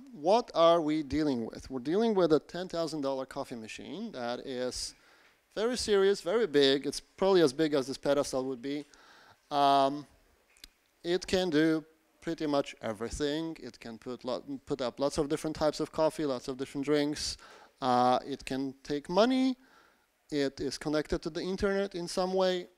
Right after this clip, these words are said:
<clears throat> And it doesn't have a cup dispenser, automated one. So that's, that's a big problem.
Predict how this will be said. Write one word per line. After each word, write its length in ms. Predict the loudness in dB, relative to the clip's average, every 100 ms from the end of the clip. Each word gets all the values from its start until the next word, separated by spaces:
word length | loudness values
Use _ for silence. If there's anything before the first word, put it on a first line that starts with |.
| _
<clears throat> 580 | -6 -6 -10 _ _ -4
And 140 | 2
it 180 | 2 2
doesn't 400 | 4 4 4 0
have 260 | -2 -2 -2
a 60 |
cup 280 | -4 -2 -2
dispenser, 580 | -4 -4 -2 -2 -4 -8
automated 500 | -8 -4 -2 -2 -4
one. 180 | -12 -12
So 220 | -2 2
that's, 320 | 4 4 0 -4
that's 200 | 0 2
a 60 | 0
big 280 | -2 -4 -6
problem. 460 | -8 -8 -8 -14